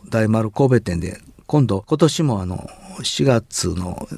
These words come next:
昨年はちょっと中止になったんですけど、あの、四月二十九日から大丸神戸の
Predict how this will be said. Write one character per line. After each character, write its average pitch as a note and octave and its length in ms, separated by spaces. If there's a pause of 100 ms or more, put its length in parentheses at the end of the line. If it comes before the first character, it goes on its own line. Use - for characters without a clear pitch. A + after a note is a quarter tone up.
(100)
昨 D#3 380
年 F3 100
は E3+ 100
ち E3+ 100
ょ - 20
っ - 20
と A#2 120
中 - 160
止 G#2 180
に C3 40
な G2 100
っ - 40
た - 160
ん G2+ 60
で G2 60
す - 80
け E2+ 80
ど、 F2+ 120
あ - 380
の、 G#2+ 580
四 - 280
月 - 580
二 A#2 180
十 G#2 240 (640)
九 D#3+ 100
日 C3 220
か D2+ 160
ら - 120 (480)
大 G#2 200
丸 G2 180
神 F2+ 380
戸 E2+ 60
の - 240